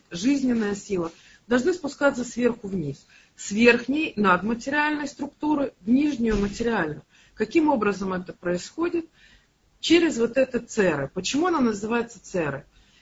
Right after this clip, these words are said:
Если мы, э, рассмотрим дверь, дверь, она всегда держится на двух петлях.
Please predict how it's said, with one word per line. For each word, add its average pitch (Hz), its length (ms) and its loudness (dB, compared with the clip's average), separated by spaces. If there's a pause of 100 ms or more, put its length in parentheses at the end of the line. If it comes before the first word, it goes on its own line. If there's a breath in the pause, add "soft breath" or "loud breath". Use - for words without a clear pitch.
(280 soft breath)
Если 339 360 6
мы, 277 480 2
э, 185 220 4
рассмотрим 202 680 0
дверь, 180 460 2 (140)
дверь, 311 480 4
она 226 240 2
всегда 233 360 -4
держится 240 480 -2
на 180 100 -4
двух 190 240 -8
петлях. 156 600 -8